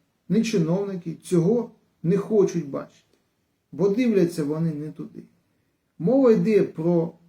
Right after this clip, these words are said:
те багатство у вигляді людей. Тих людей, які виїжджають на заробітки в інші країни. І, відповідно,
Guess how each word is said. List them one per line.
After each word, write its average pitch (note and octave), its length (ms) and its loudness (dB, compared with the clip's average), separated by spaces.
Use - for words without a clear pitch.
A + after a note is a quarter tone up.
те G3+ 160 4
багатство E3+ 720 -4
у E3 80 0
вигляді F#3 480 0
людей. - 340 -2
Тих A#3+ 280 -2
людей, F#3 380 0
які E3+ 240 0
виїжджають D#3+ 800 0
на D3 120 -6
заробітки F#3 760 -4
в D#3 180 0
інші G#3 280 -4
країни. - 340 -16
І, G3 140 -4
відповідно, A3+ 680 -2